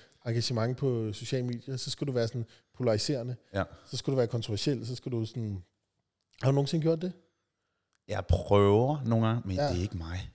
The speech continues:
Speaker 1: Nej, det er heller ikke mig.
Speaker 2: Det er ikke min kop te, mand.
Speaker 1: Nej, nej. Men det er også fordi, nogle gange, så skal, så skal det være sådan lidt politisk, og så skal det sådan, ah, det kan jeg bare ikke sådan.
Speaker 2: Jeg tror også, det er, fordi jeg har sådan en ting, hvor jeg gider ikke udtale mig om ting, jeg ikke ved noget om.
Speaker 1: Nej, ved du hvad, præcis,
Speaker 2: Jeg kan
Speaker 1: Jacob.
Speaker 2: ikke
Speaker 1: Det er sådan, jeg, jeg,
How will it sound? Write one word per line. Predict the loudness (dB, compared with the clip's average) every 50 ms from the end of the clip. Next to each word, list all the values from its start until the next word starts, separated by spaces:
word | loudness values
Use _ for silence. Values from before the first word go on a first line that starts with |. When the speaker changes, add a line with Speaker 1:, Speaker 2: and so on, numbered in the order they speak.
| _ _ -6
Speaker 1:
Nej, | -2
det | 0 2
er | 4
heller | 4 4
ikke | 2 2
mig. | 0 -2 -4 -6 -6 -4
Speaker 2:
Det | -2
er | -2
ikke | 0 2 2
min | 0 0
kop | 0 0 0 0
te, | 0 -2 -2 -2
mand. | -2 0 0
Speaker 1:
Nej, | 0 0 0 -2 -6 -10 -8 -4
nej. | -2 0 0 -2 -4 -8 -16 -20 _ _ _ _ _ 4
Men | 8
det |
er | 8
også | 8 8 8
fordi, | 4 6
nogle | 6 6 4 4
gange, | 2 2
så | 0 -2
skal, | 0 0 0 0 0
så | -2 -4
skal | -2 -2 -2 0
det | 2
være | 4 4 4
sådan | 2 2 0
lidt | -2 -2
politisk, | -2 -2 -2 0 0 0 0 -2 -4 -4 -6 -6
og | -4 -2 -2 -4 -4 -8 -12 -20 _ _ _ _ _ _ -8
så | -6 -4
skal | -2 0 2
det | 2 2
sådan, | 0 0 -2 -2 -2 -4 -6 -8
ah, | -6 -6 -4 -6 -6 -8
det | -8
kan | -6 -4
jeg | -4 -4
bare | -6 -8
ikke | -8 -8 -10
sådan. | -10 -10 -10 -10 -12 -14 -16 -14 -12 -10 -8 -4 -2
Speaker 2:
Jeg | -2 -2
tror | -2 -2 0 0 2
også, | 2 2 0
det | -2
er, |
fordi | -4 -4 -2 0
jeg | 0 0
har | 0 -2
sådan | -2 -2 -2
en | 0
ting, | 0 0 -2 -2 -4
hvor | -4 -2 0 0 0
jeg | 0 0
gider | 0 0 2 2
ikke | 2 2
udtale | 0 0 0 2 2 4
mig | 4 2
om | 2
ting, | 0 -2 -2
jeg | -2 -2
ikke | 0 0
ved | 0
noget | 0 2 2 0
om. | 0 -4 -6 -2 0
Speaker 1:
Nej, | 0 0 0 -2 -4 -2
ved | 2
du | 4
hvad, | 6 6 4 2
præcis, | 0 -2 -2 -2 0 0 -2 -4 -4 -4 -4
Speaker 2:
Jeg | -4 -2
kan | 0 0
Speaker 1:
Jacob. | -2 -2
Speaker 2:
ikke | -6 -12 -14 -16 -16 -16 -16 -8 2 4
Speaker 1:
Det | 6
er | 6
sådan, | 6 6 6
jeg, | 6 6 6 4
jeg, | 4 2 2